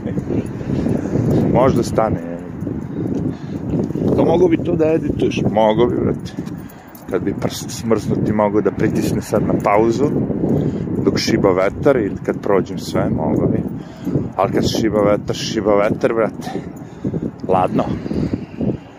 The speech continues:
<laughs> E, ali vam kažem, pre sam to sve doživljavao mnogo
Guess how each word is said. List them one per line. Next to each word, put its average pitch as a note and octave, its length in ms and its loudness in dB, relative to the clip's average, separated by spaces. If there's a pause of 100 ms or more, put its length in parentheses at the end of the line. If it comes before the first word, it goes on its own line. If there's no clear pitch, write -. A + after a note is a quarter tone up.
(240)
<laughs> G2+ 60 -4 (2500)
E, - 40 2
ali C#3+ 140 6
vam C3+ 120 4
kažem, C3+ 340 2 (680)
pre C3+ 160 2
sam C3 160 -4
to B2+ 160 0
sve C3 200 2
doživljavao A2 680 4
mnogo G2 640 -2